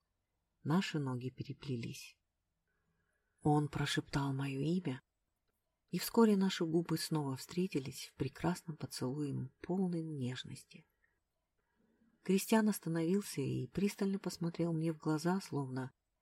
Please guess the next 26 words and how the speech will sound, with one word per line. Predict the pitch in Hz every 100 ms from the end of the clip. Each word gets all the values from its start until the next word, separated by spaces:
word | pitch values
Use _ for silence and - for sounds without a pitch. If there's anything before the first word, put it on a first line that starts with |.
| _
спрашивая | - - 185 170 - 156 156
разрешения. | 165 180 196 - 127 117 123 - _ _ _ _ _ _ _
Я | 135
незаметно | 135 135 147 139 135 139
кивнула, | - 139 156 208 160
потому | - - 156 196
что | - 160
говорить | 143 165 196 226 226
сейчас | 170 - 175 -
не | 139
в | -
силах. | 131 117 127 - _ _ _ _ _ _ _ _ _ _ _ _ _
Все | - 220
произошло | 220 202 185 196 196 - 180 170
резко | 175 214 - 147
и | 139
быстро. | 135 139 - - 113 _ _ _ _ _
Я | - 175
успела | 196 196 202 190
вскрикнуть | 190 - 226 226 208 202 -
и |
впиться | 156 - - 220 220 175
ногтями | 170 170 160 156 147
в | -
спину | - - 139 135
Кристиана. | 131 127 - 120 117 -